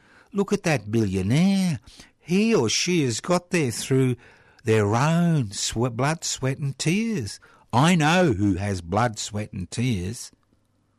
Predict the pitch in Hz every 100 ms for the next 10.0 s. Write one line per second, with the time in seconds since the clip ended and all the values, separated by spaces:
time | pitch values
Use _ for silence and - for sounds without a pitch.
0 | _ _ - - 160 180 165 151 156 -
1 | _ _ _ - 147 - - 165 190 185
2 | 117 82 - - 80 80 87 127 196 -
3 | - - _ _ _ _ _ - 226 220
4 | 220 240 240 190 90 - _ _ _ -
5 | 214 190 202 208 208 120 _ _ _ _
6 | _ _ - - 104 127 135 139 - 123
7 | 123 - 139 147 - - - _ _ _
8 | _ 98 113 131 131 139 - 127 127 -
9 | 123 123 120 120 127 139 156 147 -